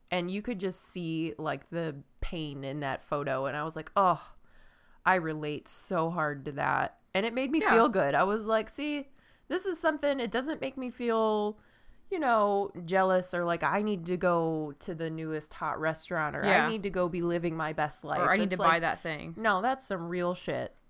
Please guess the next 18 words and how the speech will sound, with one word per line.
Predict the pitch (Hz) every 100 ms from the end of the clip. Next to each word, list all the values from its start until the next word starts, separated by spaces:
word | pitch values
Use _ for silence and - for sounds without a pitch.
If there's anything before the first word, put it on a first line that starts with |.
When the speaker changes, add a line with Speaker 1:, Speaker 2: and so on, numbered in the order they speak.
| -
Speaker 1:
And | 180 175 170
I | -
appreciated | 311 320 302 208 165 147
that | 151 139
moment | 151 147 147 147
and | 170
them | 160
sharing | 156 185 165 151
that | 147 139
moment | 151 147 143
Speaker 2:
Yeah. | 339 175
Speaker 1:
and | 151 151
how | - 196
hard | - 175 185
it | 170 131
was | 131 139
for | - 160
them, | 156 143 143 160